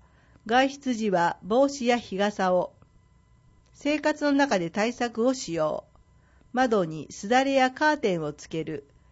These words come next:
首に冷たいタオルを巻くなど、涼しい環境を心がけましょう。申し込みおよび問い合わせ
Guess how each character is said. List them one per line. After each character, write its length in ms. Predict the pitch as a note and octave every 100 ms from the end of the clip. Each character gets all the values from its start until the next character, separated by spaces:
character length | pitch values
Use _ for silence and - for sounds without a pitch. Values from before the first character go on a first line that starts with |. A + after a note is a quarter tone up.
| _ _
首 320 | - A3 A#3+ A#3+
に 280 | A#3+ A#3 - -
冷 160 | A3+ C#4+
た 160 | C#4+ D4
い 100 | D4
タ 200 | D4+ C4+
オ 20 |
ル 120 | G3+
を 80 | E3
巻 240 | E3+ E3+
く 60 | A#3
な 160 | A3 F3+
ど、 240 | D#3 - _ _ - -
涼 220 | A#3 D4
し 220 | D4+ C#4+
い 60 | -
環 260 | A3+ A#3+
境 340 | B3 A3+ G#3 G#3
を 80 |
心 420 | F3+ F#3 A#3 A#3 A3
が 140 | G#3
け 140 | G#3+
ま 120 | G3+ F#3+
し 140 | -
ょ 300 | D#3 D3 -
う。 80 | - - - _ _ _ _ _ _ - _ _ _ _ - -
申 260 | G#3 B3+ C#4
し 80 | -
込 200 | B3 B3
み 260 | A3+ A3 -
お 80 | A#3+
よ 160 | C#4 G3+
び 140 | D#3
問 220 | - G3
い 80 | A3+
合 100 | G3
わ 140 | F#3
せ 320 | - - D#3+